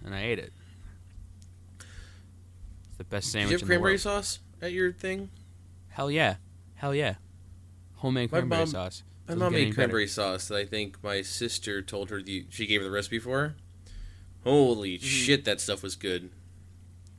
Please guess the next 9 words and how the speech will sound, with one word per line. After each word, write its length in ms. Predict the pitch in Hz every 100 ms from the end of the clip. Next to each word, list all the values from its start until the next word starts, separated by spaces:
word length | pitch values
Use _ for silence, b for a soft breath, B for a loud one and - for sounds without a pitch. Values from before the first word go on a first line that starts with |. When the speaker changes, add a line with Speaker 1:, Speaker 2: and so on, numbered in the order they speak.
| - - -
Speaker 2:
It's 180 | 113 120
like 360 | 113 104 - B B B B
Speaker 1:
Oh, 60 | 98
yeah? 200 | 101 120 - -
Speaker 2:
there 100 | 123
were 80 | 101
apples 440 | 117 123 143 143 143
in 120 | 147
it. 240 | 147 147